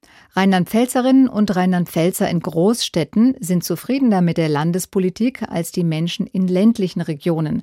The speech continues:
Das ist ein erstes Zwischenergebnis des Rheinland-Pfalz-Monitors, einer Umfrage von Infratest dimap im Auftrag der Landesregierung. Am unzufriedensten mit der Landespolitik sind demnach die Menschen in den mittelgroßen Städten des Landes,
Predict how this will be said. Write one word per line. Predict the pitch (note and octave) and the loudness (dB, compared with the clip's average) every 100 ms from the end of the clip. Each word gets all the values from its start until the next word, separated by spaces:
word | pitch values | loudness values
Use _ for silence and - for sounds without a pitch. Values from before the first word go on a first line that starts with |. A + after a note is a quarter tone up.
| - - - | -10 -20 -12
Das | - E3+ | -4 -2
ist | F#3+ F3+ | -2 0
ein | E3+ | -2
erstes | D#3+ F3 - F3+ - | 0 -4 -4 -6 -4
Zwischenergebnis | A#3+ - G3+ F3+ G#3 G#3+ A#3+ A#3 | -4 -2 -2 0 0 2 0 0
des | - F3 F3+ D#3+ | -2 -2 -2 -2
Rheinland-Pfalz-Monitors, | F#3 F3 D#3 - F3+ G#3+ F#3+ E3 D#3+ - F3+ G#3+ A#3+ - - - | 0 0 -2 -2 -2 0 0 0 -2 -2 0 0 -2 -10 -20 -8
einer | - G3+ | 2 2
Umfrage | A3 C4 - F#3 E3+ | 4 0 2 2 2
von | - E3 E3 | 0 -4 -4
Infratest | F#3+ F#3+ F3 E3 D#3 - - | -4 -4 -4 -4 -6 -6 2
dimap | A3+ G#3 G3+ - | 4 4 2 -2
im | G3+ | -4
Auftrag | - D#3+ - - D#3 F#3 | -2 -6 -6 -6 -4 -2
der | F3+ | -2
Landesregierung. | E3+ E3 D#3 - D3 D#3 D3 C3+ G#3+ - - - - | 0 0 -2 -6 -6 -4 -2 -4 -6 -14 -20 -16 -4
Am | F#3 F3+ | 0 0
unzufriedensten | A3 A#3+ - B3 - B3+ B3 C4 - C#4 D#4 | 2 0 0 -6 -2 -2 2 0 0 -2 2
mit | G#3 F#3 - | 0 0 -2
der | E3+ | 0
Landespolitik | E3 F#3+ - A3+ G3+ A#3 A#3 | 0 0 0 0 2 0 0
sind | F3+ E3+ | -2 0
demnach | E3+ F3+ E3+ | 2 2 0
die | - E3+ | 0 0
Menschen | D#3 F3+ - - | 0 0 -2 -2
in | F#3 | -2
den | E3+ E3 | 0 2
mittelgroßen | F3+ A#3 B3+ - E3+ E3 - | 2 0 -2 -2 -2 -2 -4
Städten | - - D3+ E3 | -8 -4 -4 -2
des | D#3 D3 | -4 -2
Landes, | D#3 D#3+ D#3 | -2 0 -2